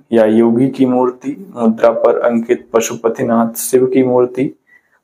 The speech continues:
कुंभकारों के छह भट्ठे, सूती कपड़ा, हाथी का कपाल खंड, गले हुए तांबे के ढेर, सीपी की बनी हुई पटरी,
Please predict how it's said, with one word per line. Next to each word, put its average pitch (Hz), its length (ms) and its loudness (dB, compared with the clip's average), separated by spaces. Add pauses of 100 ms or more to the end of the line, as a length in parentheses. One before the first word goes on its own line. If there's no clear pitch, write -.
कुंभकारों 139 640 2
के 120 160 -2
छह 123 300 0
भट्ठे, 123 600 -2 (160)
सूती 117 500 0
कपड़ा, 120 580 0 (340)
हाथी 117 400 0
का 120 140 2
कपाल 117 440 2
खंड, 120 400 -6 (240)
गले 117 300 2
हुए 120 260 2
तांबे 110 400 0
के 113 180 -4
ढेर, 113 500 -2 (400)
सीपी 127 460 0
की 127 140 0
बनी 117 320 2
हुई 113 300 2
पटरी, 120 540 -4